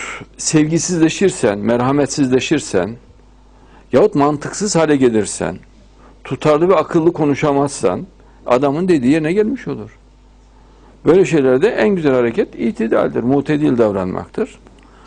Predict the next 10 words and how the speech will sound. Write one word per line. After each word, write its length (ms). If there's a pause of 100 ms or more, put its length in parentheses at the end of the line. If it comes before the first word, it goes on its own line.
(120)
Kale 320
almamaktır 560
adamları. 560 (1800)
Adam 400
niye 120
uğraşsın 460
ondan 240
sonra 320
ya? 180 (1120)
Yaptığını 580